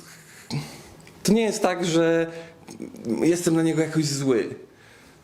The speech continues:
Po prostu mnie to nie obchodzi, ale po prostu też nie mam zamiaru go jakoś bardzo bronić, co nie? <laughs> Wiecie, o co mi chodzi, mam nadzieję. Tak więc tak, to jest ogłoszenie, mówię to publicznie, żebym się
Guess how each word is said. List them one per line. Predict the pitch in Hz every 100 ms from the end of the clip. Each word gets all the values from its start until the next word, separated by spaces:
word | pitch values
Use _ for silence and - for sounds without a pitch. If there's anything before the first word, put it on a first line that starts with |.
| _ - - - - -
Po | 170
prostu | 247 226 226
mnie | 226
to | 226
nie | 226
obchodzi, | 220 294 180 165
ale | 131 160
po | 175
prostu | 196 196
też | 190 190
nie | 196
mam | 185
zamiaru | 185 185 190 185 180 180 180 180
go | 160 180
jakoś | 190 190 185 - - - - - - - - -
bardzo | 160 180 170
bronić, | 196 170 196 226 202 143 120 - - - -
co | 135
nie? | 131 156 196
<laughs> | 180 - - 156 - - - - _ - - - - 135
Wiecie, | 180 180 135
o |
co | 117 104
mi | 101
chodzi, | 107 107 - - -
mam | 110
nadzieję. | 110 110 107 95 107
Tak | 131 156
więc | 180
tak, | 233 143
to | 185
jest | 190
ogłoszenie, | 185 185 185 185 196
mówię | 202 202 196
to | 196 185 202 - - - 151 156
publicznie, | 180 226 226 - 120
żebym | 117 139 135 113
się | -